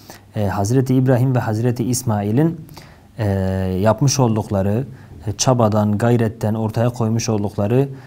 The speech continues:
e, gayretten bahsetmiştik ve, e, son cümlemiz şöyle olmuştu. E, "Ve kethura evladu Adnan ve huve min ahfadi İsmail aleyhisselam."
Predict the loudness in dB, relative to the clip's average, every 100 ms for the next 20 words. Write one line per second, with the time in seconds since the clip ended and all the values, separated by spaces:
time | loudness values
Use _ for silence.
0 | -16 -6 -4 2 2 2 2 0 2 2
1 | 0 -4 -6 -8 -4 -6 -4 0 2 0
2 | -6 -20 -20 -20 _ _ -20 -20 -14 -8
3 | -4 0 2 4 2 2 0 0 2 4
4 | 4 2 -2 -2 -4 -4 -12 -20 -20 -20
5 | -18 -4 0 2 0 2 2 4 2 2
6 | 2 2 2 2 2 2 2 2 0 -2
7 | -4 -4 -4 -4 -6 -4 -2 -2 -2 -4
8 | -4 -6